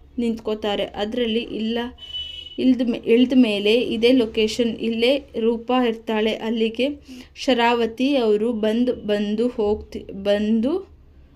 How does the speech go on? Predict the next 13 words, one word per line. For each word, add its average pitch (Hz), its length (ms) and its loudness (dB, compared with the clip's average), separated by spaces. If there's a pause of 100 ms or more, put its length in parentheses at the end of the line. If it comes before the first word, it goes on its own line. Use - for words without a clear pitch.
(960)
ಆ, 208 80 -6 (280)
ಇ-, 214 380 2 (220)
ಇಳಿತಾರೆ. 240 560 0 (1500)
ಇಳಿದು 233 380 0
ಕಿಶೋರ್ 240 440 0
ಅವ್ರ 220 140 2 (360)
ಹತ್ರ 220 280 -6
ಬಂದು 208 400 -2
ಯಾವ 226 320 0
ಹುಡುಗಿ 226 420 -2
ಬಗ್ಗೆ 208 360 -2
ಅವನಿಗೆ 214 440 -2
ಮೆಸೇಜ್ 220 540 -2